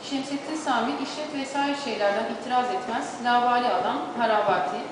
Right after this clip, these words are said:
zahiren labali ve gayri muhteris görünen ehli dil ad-, dil adam olduklarını ifade eder. Bir başka kaynakta labali meşrep, kayıtsız, münkir,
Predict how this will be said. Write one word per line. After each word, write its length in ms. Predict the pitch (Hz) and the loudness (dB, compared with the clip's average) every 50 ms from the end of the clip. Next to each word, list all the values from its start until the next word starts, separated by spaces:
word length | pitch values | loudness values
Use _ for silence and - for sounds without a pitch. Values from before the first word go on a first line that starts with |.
| - - - - - - - - - - - - 220 | -10 -12 -12 -14 -14 -14 -16 -14 -14 -14 -12 -6 0
zahiren 500 | 254 269 277 277 311 349 339 311 294 277 | 2 4 4 4 4 2 2 2 2 4
labali 400 | 262 254 247 247 240 247 247 - | 4 4 4 4 2 0 0 0
ve 60 | 285 | 0
gayri 360 | 277 240 285 285 285 285 262 254 | 0 0 2 2 2 2 2 0
muhteris 480 | 262 240 226 - 254 233 226 - - - - - - - - - - - - - - - - - - - 208 220 | -2 -4 -4 -6 -6 -8 -8 -8 -10 -10 -12 -14 -14 -14 -14 -14 -14 -14 -14 -14 -14 -16 -16 -14 -14 -6 -2 0
görünen 340 | 214 214 214 240 277 285 | 0 0 2 0 0 0
ehli 340 | 277 269 269 254 262 262 226 | 0 0 -2 -2 -2 -2 -2
dil 100 | 269 262 | -2 -2
ad-, 200 | 247 - - - - - - - 226 | -2 -4 -4 -6 -8 -8 -10 -8 -6
dil 160 | 262 - 226 | -4 -2 0
adam 140 | 208 202 185 190 196 | 0 0 0 0 2
olduklarını 360 | 196 196 202 202 233 262 294 285 | 0 0 0 -2 -2 -2 -2 -2
ifade 520 | - - - 233 220 220 220 220 196 190 | -4 -2 0 2 2 2 2 0 0 -2
eder. 180 | 185 - - - - - - - - - - - - - - - - - - | -2 -4 -6 -6 -8 -10 -12 -14 -14 -14 -14 -14 -14 -14 -14 -14 -14 -8 -4
Bir 200 | 233 294 302 269 | -4 -2 -2 0
başka 320 | 285 285 285 285 359 - - | 0 0 0 0 -2 -2 0
kaynakta 680 | 339 294 226 226 202 196 202 - 226 233 - - - - - - - - - - - 233 | 2 2 2 2 0 0 0 0 0 2 2 0 0 -4 -6 -10 -10 -12 -10 -8 -2 2
labali 440 | 262 262 269 269 269 269 269 285 | 4 4 6 6 6 4 4 4
meşrep, 480 | 285 240 214 - - 196 190 196 - - | 2 0 0 -2 -2 -2 -2 -2 -2 -4
kayıtsız, 640 | 247 240 233 226 - - 214 214 - - - - 226 | -4 -4 -4 -6 -6 -6 -6 -6 -6 -8 -8 -6 -4
münkir, 420 | 240 247 240 233 - 247 240 285 | -2 -2 -2 -2 -4 -4 -4 -4